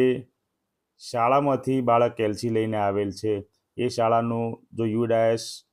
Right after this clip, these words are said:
નંબર તમને યાદ હોય તો એ લખી શકો, અથવા એ શાળાનું નામ તમે લખો તો તમારી સામે શાળા આવશે, બરોબર? અને એ શાળા ઉપર તમારે ક્લિક કરવાનું છે. ક્લિક કર્યા બાદ બાજુમાં સર્ચ બટન છે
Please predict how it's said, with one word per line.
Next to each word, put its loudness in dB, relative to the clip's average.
નંબર 0
તમને -4
યાદ 0
હોય -2
તો -4
એ 2
લખી -4
શકો, -6
અથવા -2
એ -4
શાળાનું -4
નામ -2
તમે -4
લખો 0
તો -8
તમારી -4
સામે -4
શાળા -4
આવશે, -2
બરોબર? -2
અને -4
એ -2
શાળા -2
ઉપર -4
તમારે -4
ક્લિક -6
કરવાનું -4
છે. -16
ક્લિક 4
કર્યા 8
બાદ 6
બાજુમાં 2
સર્ચ -2
બટન 0
છે -4